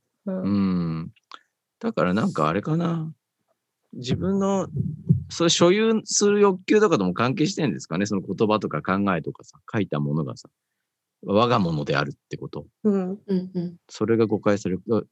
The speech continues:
Speaker 2: その今の話を聞きながら、もしかしたら俺は自分が嫌われたくないからなのかなとか、
Speaker 1: <laughs>
Speaker 2: もうちょっと思ったんだけど、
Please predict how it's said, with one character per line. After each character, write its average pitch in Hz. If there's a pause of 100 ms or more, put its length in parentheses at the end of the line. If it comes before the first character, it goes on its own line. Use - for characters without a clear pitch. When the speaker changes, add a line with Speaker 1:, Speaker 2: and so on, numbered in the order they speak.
Speaker 2:
そ -
の 151
今 175
の 80
話 98
を 71
聞 -
き 90
な 90
が 87
ら、 82
も 151
し 208
か -
し -
た 85
ら 73
俺 73
は 117
自 -
分 214
が 185
嫌 156
わ 175
れ 160
た 127
く 117
な 123
い 110
か 92
ら 80
な 78
の 233
か -
な 113
と 240
か、 170
Speaker 1:
<laughs> -
Speaker 2:
も 147
う -
ち -
ょ -
っ -
と -
思 143
っ -
た 92
ん 85
だ 73
け 67
ど、 82